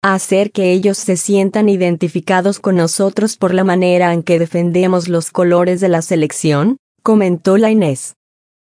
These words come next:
El joven jugador aseguró que el equipo se está adaptando bien al estilo de juego de Aguirre y que el grupo está en sintonía con las ideas del entrenador. Además, Lainez reconoció la gran experiencia del cuerpo técnico,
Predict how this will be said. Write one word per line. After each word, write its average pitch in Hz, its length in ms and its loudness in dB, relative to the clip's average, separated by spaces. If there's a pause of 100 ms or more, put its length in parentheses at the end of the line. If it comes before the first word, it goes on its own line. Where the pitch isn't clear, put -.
El 220 180 2
joven 254 400 0
jugador 175 480 2
aseguró 185 560 0
que 196 120 -4
el 170 100 2
equipo 185 420 -4
se 165 140 -4
está 185 320 -2
adaptando 180 600 0
bien 196 300 0
al 214 140 2
estilo 214 460 0
de 165 100 -2
juego 190 420 0
de 190 120 0
Aguirre 196 400 2
y 180 40 -4
que 180 120 0
el 165 100 0
grupo 185 400 2
está 175 320 -2
en 220 80 2
sintonía 214 680 2
con 220 180 0
las 170 200 -2
ideas 185 400 0
del 196 160 2
entrenador. 175 720 0 (480)
Además, 190 760 0 (200)
Lainez 220 400 2
reconoció 208 720 2
la 190 160 2
gran 190 300 2
experiencia 196 800 0
del 175 160 0
cuerpo 175 480 0
técnico, 180 640 0